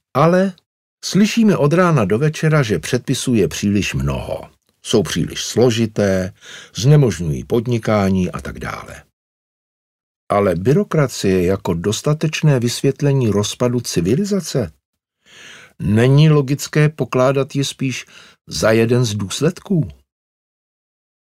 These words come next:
Odložme na chvíli tuto otázku stranou a prosím posluchače, aby měl trpělivost s výkladem tématu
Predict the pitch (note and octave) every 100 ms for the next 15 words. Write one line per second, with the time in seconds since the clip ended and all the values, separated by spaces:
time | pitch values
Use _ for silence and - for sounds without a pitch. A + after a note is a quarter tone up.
0 | _ _ _ _ _ _ - G2+ B2 G3+
1 | G#3+ G3 E3+ D#3+ F3+ F3+ D#3+ E3 D#3 -
2 | - D#3+ D#3 - A#2+ - D#2 G#1+ A1+ A#1
3 | F#2 B2 - _ _ - D#2 G2+ G#2+ B2
4 | G2 E2+ - C#2 D2 C#2+ - G2+ G2+ G2+
5 | A2 E2 D#2 E2 D#2+ G#2 A2+ A#2 B2 -
6 | - - - F#2+ A2+ C3+ C3+ G2+ D2+ F2
7 | G#2 A2+ A#2 -